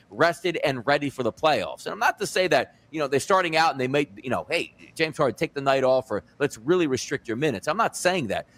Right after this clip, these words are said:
But at this time, don't think that it's gonna be the utmost importance if this game is eighty-five eighty-five midway through the fourth quarter and say, "Hey, man, Harden's already got thirty-three minutes played. We can't really run him down the stretch."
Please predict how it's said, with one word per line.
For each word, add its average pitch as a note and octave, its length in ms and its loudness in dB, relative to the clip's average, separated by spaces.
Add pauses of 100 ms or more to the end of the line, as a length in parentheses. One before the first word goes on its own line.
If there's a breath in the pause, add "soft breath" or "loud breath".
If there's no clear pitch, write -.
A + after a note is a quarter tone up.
But B2+ 100 0
at C3+ 100 0
this C4+ 180 -2
time, D#3+ 400 0
don't B3+ 260 -2
think G#3+ 240 -2
that C3+ 160 2
it's - 120 -10
gonna D3 180 -4
be C3 140 -4
the A2+ 260 -4
utmost F3 500 0
importance B2 540 -2
if G#2 100 -10
this D#3+ 160 -8
game D3+ 240 -4
is B2 240 -2
eighty-five E3 640 -2
eighty-five C3+ 800 0 (200 soft breath)
midway D#3+ 300 2
through D#3+ 140 -6
the C#3+ 100 0
fourth C3+ 320 -4
quarter D#3 420 2 (140 soft breath)
and A#2 140 -4
say, A#2 160 0
"Hey, D3 180 2
man, F#2+ 160 -4
Harden's A#2+ 320 2
already A#2+ 220 0
got A2 160 0
thirty-three B2 560 -2
minutes A2+ 240 -4
played. C3 280 2
We F#2 100 -6
can't - 280 -6
really A#2 220 0
run G#2+ 240 0
him G#2+ 160 -4
down A2+ 240 -2
the G2 60 -6
stretch." C3 340 0